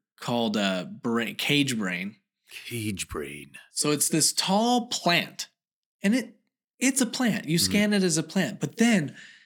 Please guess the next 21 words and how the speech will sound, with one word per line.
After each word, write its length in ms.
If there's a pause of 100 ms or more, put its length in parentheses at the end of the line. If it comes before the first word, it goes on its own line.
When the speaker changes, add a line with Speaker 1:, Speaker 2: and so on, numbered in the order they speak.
(340)
Speaker 1:
you 80
know 80
what's 160
so 260
weird? 600 (1200)
I 80
started 840
noticing 1080 (320)
wh-, 260
where 280
there 100
was 140
a 60
bunch 300
of 160
cockroaches. 720 (640)
They 100
had 260
killed 440
something. 560
Speaker 2:
Mm-hmm. 300